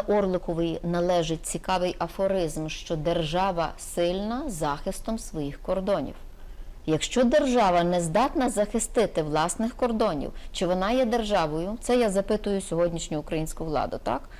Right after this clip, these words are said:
У нас один кордон відкритий, через нього заходить все, хто хоче, і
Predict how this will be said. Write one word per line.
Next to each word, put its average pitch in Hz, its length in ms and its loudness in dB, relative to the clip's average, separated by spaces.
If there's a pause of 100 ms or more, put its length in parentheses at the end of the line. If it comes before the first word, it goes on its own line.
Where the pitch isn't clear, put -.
(260)
У 180 100 2
нас 190 300 2
один 202 280 4
кордон 196 460 4
відкритий, 160 540 0
через 160 320 -2
нього 196 220 0
заходить 190 560 -2
все, 214 400 2
хто - 240 -2
хоче, 202 480 0 (500)
і 185 240 2